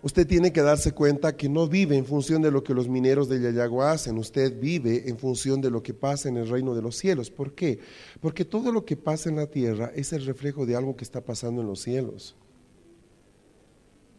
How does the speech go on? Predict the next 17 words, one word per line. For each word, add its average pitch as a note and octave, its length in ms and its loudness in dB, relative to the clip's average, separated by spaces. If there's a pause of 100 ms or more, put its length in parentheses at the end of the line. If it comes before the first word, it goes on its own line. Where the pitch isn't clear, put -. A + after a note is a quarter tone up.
(640)
Nosotros E3+ 720 -2
hemos C#3 260 -4
pensado C#3+ 600 0
de A#2+ 160 -2
que C3+ 100 -6
los A#2+ 300 -6
hombres D#3 400 -2
provocan A2+ 520 -6
los A2 220 -8
hechos, D3 540 -6
y C#3 180 -4
en C3 80 0
cierta E3+ 400 -4
forma B2 300 -2
eso B2 120 -10
es G#2+ 120 -6
verdad. A2+ 480 -4